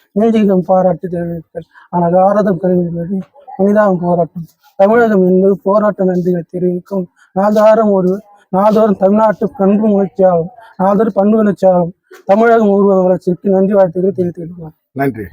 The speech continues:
Speaker 1: வணக்கம்.
Speaker 2: ஆ, இப்ப உங்களுக்கு இங்க வாங்க.
Speaker 1: ம்.
Speaker 2: முக்கியமா நீங்க யார் யாருக்கோ நன்றி சொல்லிட்டீங்க.
Speaker 1: ம்.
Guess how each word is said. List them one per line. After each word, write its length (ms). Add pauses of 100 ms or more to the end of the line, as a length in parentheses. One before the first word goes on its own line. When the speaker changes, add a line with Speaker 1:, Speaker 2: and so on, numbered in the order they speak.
(120)
Speaker 1:
வணக்கம். 260 (180)
Speaker 2:
ஆ, 280
இப்ப 200
உங்களுக்கு 300 (120)
இங்க 140
வாங்க. 440
Speaker 1:
ம். 40
Speaker 2:
முக்கியமா 680 (100)
நீங்க 160
யார் 200
யாருக்கோ 220
நன்றி 200
சொல்லிட்டீங்க. 520
Speaker 1:
ம். 180